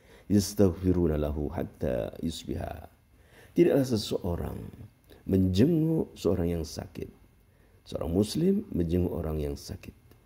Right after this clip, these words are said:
mumsian, di waktu sore. Illa kharaja ma'ahu sab'una alf malaki-, malakin. Melainkan akan keluar bersamanya tujuh puluh ribu malaikat. Yastaghfiruna lah.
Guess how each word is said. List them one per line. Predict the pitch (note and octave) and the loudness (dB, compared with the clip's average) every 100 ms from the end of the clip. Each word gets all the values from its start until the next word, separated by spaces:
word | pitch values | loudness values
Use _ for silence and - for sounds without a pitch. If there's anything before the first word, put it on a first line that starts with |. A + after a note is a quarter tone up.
| - - | -18 0
mumsian, | F#2 G2 - - - - - - - _ - - | 4 4 2 -4 -8 -8 -12 -16 -20 _ -20 -2
di | C3+ | 0
waktu | B2+ - E2+ | 2 0 -6
sore. | - - - - _ _ - - - | -8 -10 -14 -20 _ _ -20 -20 -2
Illa | E3+ F#3 D3+ B2 | 4 6 6 4
kharaja | A2+ G3+ F#3 B2+ B2 B2 - | 4 4 4 6 4 4 2
ma'ahu | A#2 A#2+ B2 G#2 G2+ | 2 4 4 4 2
sab'una | - A2 G2+ F#2 A2 G2 F#2 | 2 2 4 4 4 2 2
alf | - G2+ E2 F#2+ | 2 2 2 0
malaki-, | E2+ E2+ - - - | 0 0 -2 -4 0
malakin. | A2 A#2 D#2+ - - - - - - - G2+ | 4 4 2 -4 -12 -16 -20 -20 -20 0 6
Melainkan | D3 G#3+ G3+ F#3+ G3+ G3+ - - - - - | 8 8 4 4 4 2 0 -12 -20 -20 -2
akan | A#2+ A#2 G#2+ | 0 2 2
keluar | A2 B2+ G#2+ | 4 4 4
bersamanya | F#2+ F2+ A2 A#2+ G#2 F#2+ E2 D2 - - - | 4 0 2 4 4 4 2 0 -6 -12 2
tujuh | A#3+ E3 E3 C3+ | 4 4 4 4
puluh | C3+ G#2+ | 4 4
ribu | G#2 G#2+ F#2 E2+ | 4 4 4 2
malaikat. | E2 G#2+ F2+ D2+ - - _ _ _ - - - | 4 4 4 2 -8 -14 _ _ _ -20 -4 4
Yastaghfiruna | A#2+ B2 A2+ G#2+ F#2+ G2 F#2 E2 D2 | 4 4 4 4 4 4 4 2 -2
lah. | D#2+ D#2 | -6 -10